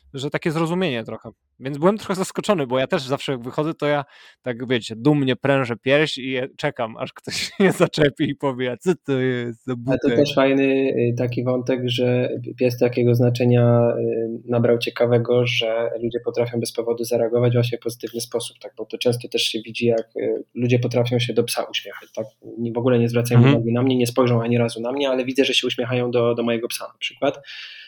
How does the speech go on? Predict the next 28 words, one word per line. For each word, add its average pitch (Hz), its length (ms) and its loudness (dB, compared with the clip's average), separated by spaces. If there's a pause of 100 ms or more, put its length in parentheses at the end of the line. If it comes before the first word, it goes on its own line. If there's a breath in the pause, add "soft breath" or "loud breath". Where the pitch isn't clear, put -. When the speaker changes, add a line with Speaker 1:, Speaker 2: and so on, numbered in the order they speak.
(140 loud breath)
Speaker 2:
E, 123 520 6
i 120 40 -4
to 120 60 6
Speaker 1:
Mhm. 120 180 8
Speaker 2:
jest 120 120 0
ciekawe, 120 400 4
że, 120 460 2
że 117 140 -6
to 120 120 -8
też 120 220 -6
może 117 160 -4
taką 117 300 -8
fajną 117 240 -2
atrakcję 113 400 -10
wzbudzić 120 480 -6
i 135 200 0
kiedyś 139 280 0
tego 135 200 0
na 135 80 0
pewno 139 260 -2
nie 139 140 2
było, 123 360 2
i 113 60 -10
tak - 180 -12
jak 110 120 -12
dzisiaj, 107 340 -6
bo 120 100 0
to, 127 260 0